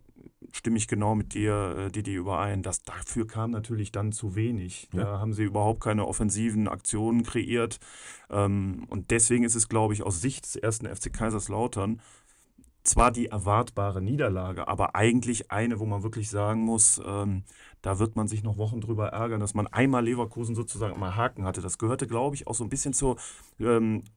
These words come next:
Speaker 1: Philosophie von Friedhelm Funkel dazu, eben zu sagen, ja, guckt mal, macht mal hier, ähm, fahrt schnelle Konter, versucht die vielleicht so ein bisschen auch zu provozieren, auch mal die ein oder andere gelbe Karte zu provozieren,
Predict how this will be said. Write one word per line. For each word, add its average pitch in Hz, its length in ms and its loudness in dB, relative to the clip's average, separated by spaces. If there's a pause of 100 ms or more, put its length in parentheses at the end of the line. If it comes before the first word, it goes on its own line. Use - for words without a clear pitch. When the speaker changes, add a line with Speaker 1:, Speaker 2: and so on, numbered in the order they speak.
Speaker 1:
Philosophie 147 880 4
von 123 220 -4
Friedhelm 120 400 -4
Funkel 147 340 -2
dazu, 110 560 0
eben 104 240 2
zu - 140 4
sagen, 107 320 4
ja, 147 120 4
guckt - 320 -8
mal, 95 220 2 (380)
macht 147 300 6
mal 143 140 6
hier, 147 540 6
ähm, 123 640 4 (120)
fahrt 143 340 4
schnelle 147 320 2
Konter, 156 640 0 (380)
versucht 151 440 6
die 156 80 2
vielleicht 151 220 8
so - 80 6
ein 139 60 4
bisschen 151 240 2
auch - 120 -4
zu - 120 0
provozieren, 156 800 -2
auch 131 100 -4
mal 139 80 0
die 131 140 0
ein 143 120 0
oder 135 120 0
andere 131 200 -2
gelbe 131 260 0
Karte 143 360 -4
zu 143 140 -8
provozieren, 143 880 4